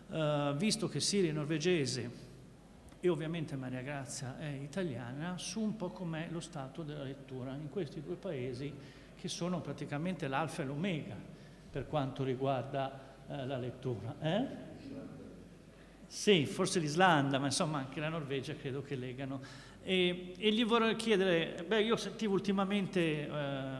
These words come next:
ho letto ultimamente il rapporto di Marco Polillo, che è il presidente degli editori, eh, da Francoforte, e dice che il numero di lettori, eh, eh, f-, forti in Italia è sceso ancora, si definisce lettore forte chi legge più di nove, dieci libri l'anno,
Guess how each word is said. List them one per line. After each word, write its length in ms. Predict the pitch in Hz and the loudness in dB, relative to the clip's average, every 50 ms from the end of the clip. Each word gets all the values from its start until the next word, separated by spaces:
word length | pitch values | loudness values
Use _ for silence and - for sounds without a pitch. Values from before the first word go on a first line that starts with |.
| 127 131 | -6 -6
ho 80 | - 156 | -2 0
letto 240 | 170 175 175 175 | 2 2 0 0
ultimamente 460 | 170 147 - 175 165 165 175 175 180 165 | -4 -4 -2 -2 0 0 0 -2 -2 -2
il 80 | 147 | -2
rapporto 320 | 147 - - 165 151 - 151 | -2 0 0 0 0 0 -2
di 80 | 147 | -2
Marco 240 | 151 151 143 - 165 | -2 -2 -2 -4 -4
Polillo, 520 | - 170 160 151 156 151 156 147 143 135 | -4 -2 -2 0 2 2 2 2 0 -2
che 200 | 147 151 147 135 | -4 -4 -6 -6
è 20 | 131 | -6
il 60 | 135 | -6
presidente 460 | 139 - 120 - 160 151 147 139 165 | -6 -6 -6 -4 -4 -4 -4 -4 -4
degli 120 | 147 143 151 | -4 -2 -4
editori, 600 | 143 147 139 143 - 160 160 151 143 139 143 139 | -4 -4 -6 -6 -4 -4 -4 -2 -2 -2 -2 -4
eh, 680 | 135 - - - - - - - - 139 139 135 135 | -4 -6 -12 -14 -16 -16 -16 -10 -6 -4 -4 -2 -2
da 140 | 135 151 147 | -2 -2 -2
Francoforte, 920 | - 165 160 135 - 185 - - 160 147 135 139 139 - - 170 151 151 143 | -2 -2 -4 -2 -2 -4 -4 -2 0 0 0 0 -2 -2 -4 -2 -2 0 0
e 60 | 135 | -2
dice 340 | - 131 123 - - 135 127 | -2 -4 -4 -4 -4 -4 -4
che 100 | - 147 | -4 -6
il 60 | 131 | -6
numero 200 | 147 156 156 151 | -4 -4 -4 -2
di 80 | 135 135 | -2 -2
lettori, 480 | 139 135 135 - 156 147 147 147 139 143 - - - - - - - | -4 -4 -4 -4 -4 -2 -2 -2 -4 -6 -10 -14 -16 -16 -18 -14 -6
eh, 80 | - 143 | -4 -2
eh, 1120 | 147 139 139 135 131 127 127 123 123 131 131 131 131 127 131 131 131 131 131 127 127 127 | -2 0 0 -2 -2 -4 -4 -4 -6 -6 -6 -8 -8 -8 -8 -8 -8 -6 -6 -8 -8 -8
f-, 280 | 123 - 147 147 135 131 | -10 -10 -10 -10 -10 -10
forti 440 | 131 - 170 156 143 147 - 147 147 | -8 -4 -2 -2 -2 -2 -4 -6 -6
in 140 | 143 135 | -6 -6
Italia 400 | 143 135 - 151 135 139 135 139 | -6 -6 -4 -2 -2 -2 -2 -4
è 20 | 127 | -4
sceso 440 | - - - 156 147 147 127 127 135 | -4 -4 -2 -2 0 -2 -2 -4 -4
ancora, 680 | 131 131 - 170 165 151 135 135 151 160 170 185 - | -6 -6 -4 -4 -2 0 0 0 0 0 -2 -2 -4
si 140 | - - 143 | -8 -8 -8
definisce 440 | 131 127 - 135 135 139 127 - 139 | -8 -8 -6 -6 -6 -6 -6 -6 -8
lettore 300 | 127 123 - 135 131 131 | -8 -8 -8 -8 -8 -6
forte 300 | 120 - 143 - - 127 | -6 -6 -6 -6 -8 -10
chi 120 | - 139 | -8 -6
legge 240 | 123 139 131 127 127 | -6 -4 -4 -4 -6
più 160 | 120 - 139 | -8 -8 -8
di 120 | 135 135 131 | -6 -6 -4
nove, 280 | 139 135 139 131 135 | -4 -4 -4 -4 -6
dieci 300 | 123 135 135 127 - 131 | -6 -6 -6 -6 -6 -8
libri 220 | 127 131 123 135 131 | -8 -8 -8 -6 -4
l'anno, 640 | 131 131 120 117 117 120 123 127 139 147 - - | -4 -4 -4 -4 -4 -4 -2 -2 -2 -2 -4 -6